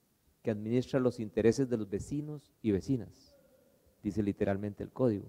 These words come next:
Municipal. Creo que hay un gran reto, eh, para todos y para todas. En el caso de la universidad, ¿cómo podemos apoyarles para que sus procesos de fortalecimiento de capacidades no dependan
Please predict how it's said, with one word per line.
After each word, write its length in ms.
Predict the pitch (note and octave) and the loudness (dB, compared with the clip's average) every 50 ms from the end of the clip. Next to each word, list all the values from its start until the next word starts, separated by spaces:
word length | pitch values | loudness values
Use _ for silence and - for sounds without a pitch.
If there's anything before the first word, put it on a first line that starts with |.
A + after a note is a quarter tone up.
| A2 | -14
Municipal. 460 | G#2 G2+ F#2+ - G2+ - - G2 F#2+ F#2+ _ _ _ _ _ _ _ _ _ _ _ _ _ _ _ _ _ _ _ _ _ _ _ _ _ _ _ _ _ _ _ _ _ _ _ _ _ | -16 -16 -14 -14 -16 -12 -12 -12 -12 -12 _ _ _ _ _ _ _ _ _ _ _ _ _ _ _ _ _ _ _ _ _ _ _ _ _ _ _ _ _ _ _ _ _ _ _ _ _
Creo 200 | - A2+ A2+ A#2+ | 4 6 6 8
que 100 | - C3 | 8 8
hay 140 | A#2+ A#2 A#2+ | 8 8 8
un 200 | B2 A#2+ A#2 A2+ | 6 2 -2 -4
gran 240 | G#2+ A#2 A2+ A2 G#2 | -2 -2 -2 0 2
reto, 440 | A2+ B2+ C3+ - - D#3+ D3+ D#3+ - - - - - | 4 4 4 4 2 0 0 0 -2 -10 -20 -20 -14
eh, 180 | F#2+ F#2 F2+ F2 - | -12 -12 -12 -10 -6
para 180 | - G2+ F#2+ F2+ | -4 -4 -4 2
todos 280 | - B2 A#2+ C3 B2 | 6 8 8 8 8
y 40 | B2+ | 4
para 220 | - - G2+ F#2+ | 2 0 0 2
todas. 560 | F#2 - C3+ D3+ D#3+ E3 C#3+ - - - - - _ _ _ _ _ _ _ _ _ - | 4 6 8 8 8 6 4 -2 -10 -18 -20 -20 _ _ _ _ _ _ _ _ _ -10
En 80 | G#2+ G#2 | -8 -8
el 80 | F#2+ | -6
caso 300 | - - A#2+ A2+ - B2+ | -2 -2 -2 0 4 4
de 80 | A2+ A2+ | 4 6
la 100 | G#2+ G#2+ | 6 4
universidad, 540 | G#2 G#2+ G#2 G2+ G2 - - A2+ A#2 A#2+ A#2+ | 2 2 0 -2 -2 0 4 4 4 4 4
¿cómo 260 | - A#2+ A#2+ A#2 - | 2 0 0 0 2
podemos 680 | - A2+ A2+ A2+ A#2+ B2+ B2+ B2 A#2+ - - - - _ _ _ _ _ _ - | 6 8 8 8 8 6 4 0 -2 -2 -6 -18 -20 _ _ _ _ _ _ -6
apoyarles 840 | G#2+ G#2 - A2+ G2+ G#2+ A2+ B2 C3+ D3 D3+ D3 - - - - _ _ _ _ _ _ _ - | -4 0 4 4 6 8 8 6 6 6 2 0 -2 -6 -16 -20 _ _ _ _ _ _ _ 0
para 160 | G#2+ G2+ G2+ | 0 0 0
que 80 | - A2+ | -2 -6
sus 160 | F#2+ G#2 F#2+ - | -6 -6 -6 -2
procesos 400 | - G#2 F2+ G#2+ G#2 A2 C#3 B2+ | -2 -2 0 2 4 6 6 6
de 80 | B2 | 6
fortalecimiento 720 | A#2 A#2+ A2 - - G#2 G2+ E2+ F#2+ G2+ G#2+ G#2+ G#2+ - C3 | 4 2 2 2 4 2 2 2 0 0 0 0 4 6 6
de 80 | B2+ B2 | 6 6
capacidades 960 | - A2+ - - F#2+ - - A2+ G2+ G#2+ A#2+ B2 C3+ D3 D3+ - - - - - _ _ _ _ _ | 4 -2 -4 -4 -6 -6 -4 0 2 4 6 6 6 4 2 0 -6 -14 -16 -20 _ _ _ _ _
no 200 | - A#2 C3+ E3 | 0 6 8 10
dependan 680 | F#3+ G3 F#3+ - F#3+ F#3 F3 D3 A#2 G#2+ G#2+ B2 C3+ | 10 10 10 10 8 8 8 6 2 -2 -2 -2 -6